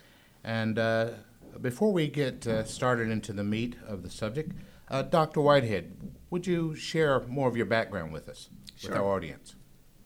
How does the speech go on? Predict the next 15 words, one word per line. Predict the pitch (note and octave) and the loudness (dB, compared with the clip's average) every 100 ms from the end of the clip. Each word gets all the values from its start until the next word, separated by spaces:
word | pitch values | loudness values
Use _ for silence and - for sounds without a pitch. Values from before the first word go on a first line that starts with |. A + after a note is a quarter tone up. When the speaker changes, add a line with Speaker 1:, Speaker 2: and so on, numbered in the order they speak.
| - - - - - - - - | -20 -20 -20 -20 -20 -20 -20 -20
Speaker 2:
Be | - C3 | -12 -6
happy | C#3 C3 | -4 -6
to, | B2+ | -8
Mike. | A2+ A2 - | -6 -6 -6
I | |
appreciate | A#2 - A#2+ - A2 | -8 -8 -10 -8 -10
it. | A2+ - | -10 -14
I | - | -18
appreciate | C3 C3+ C3 B2 | -6 -4 -4 -4
the | C3+ | -6
opportunity | A#2+ - B2+ | -6 -8 -10
to | A2+ | -8
be | A#2+ | -8
here. | B2 A#2 - - - - - - - | -8 -10 -14 -20 -20 -20 -20 -20 -8
Um, | C3+ A#2+ A#2+ | -4 -4 -6